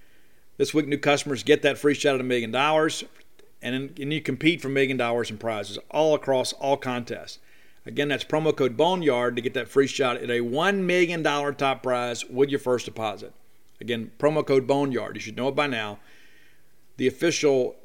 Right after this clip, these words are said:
daily fantasy partner of the N F L.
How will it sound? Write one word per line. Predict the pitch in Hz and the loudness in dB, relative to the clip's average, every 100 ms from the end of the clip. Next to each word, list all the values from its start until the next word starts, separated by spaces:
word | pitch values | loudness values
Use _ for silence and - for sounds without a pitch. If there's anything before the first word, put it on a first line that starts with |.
| 113 | -6
daily | 110 147 165 156 151 | 4 4 6 6 4
fantasy | 143 143 147 131 127 | 0 -2 -2 -4 -4
partner | 131 127 120 117 | 0 0 -2 -6
of | 117 | -6
the | 120 | -4
N | 117 | -4
F | 113 - | -6 -8
L. | - - | -10 -14